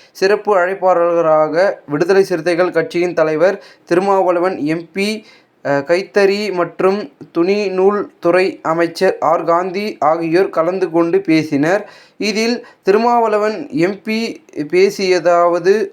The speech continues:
"ஆளும் பா ஜ க அரசாங்கத்திற்கே மதம் வேண்டும் என்-, என செயல்படுகிறது. மதம் மக்களுக்கானது, அரசாங்கத்திற்கு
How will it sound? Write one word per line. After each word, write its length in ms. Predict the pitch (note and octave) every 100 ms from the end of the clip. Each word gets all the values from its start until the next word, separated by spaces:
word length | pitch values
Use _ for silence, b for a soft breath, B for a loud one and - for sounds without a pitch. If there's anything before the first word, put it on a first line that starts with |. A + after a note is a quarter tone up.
| _
"ஆளும் 580 | - D3 G3 G#3+ A3 C3+
பா 240 | D3+ E3 G3
ஜ 280 | G#3 G#3
க 400 | G3+ G3+ A3+ A3 B B -
அரசாங்கத்திற்கே 1080 | D3+ F#3 G#3+ G#3 G#3 G3+ G3 F3 G3+ A3 G#3+
மதம் 680 | E3 D#3 E3 G#3 G#3+ G3+ -
வேண்டும் 580 | E3 F#3+ G3+ G3+ D3+ -
என்-, 500 | D#3+ E3+ E3+ E3 -
என 320 | E3 F3 G3+
செயல்படுகிறது. 1000 | G3 E3+ F#3 F3+ E3+ D3+ C#3+ D3+ G#3 G#3 B B
மதம் 480 | - E3+ G#3+ A3 C#3+
மக்களுக்கானது, 920 | E3+ F#3+ A3 G#3+ G#3 G3 F#3+ F3 G#3+
அரசாங்கத்திற்கு 1120 | - D#3 F3+ G#3+ G#3 G#3 - G3 - G#3+ A#3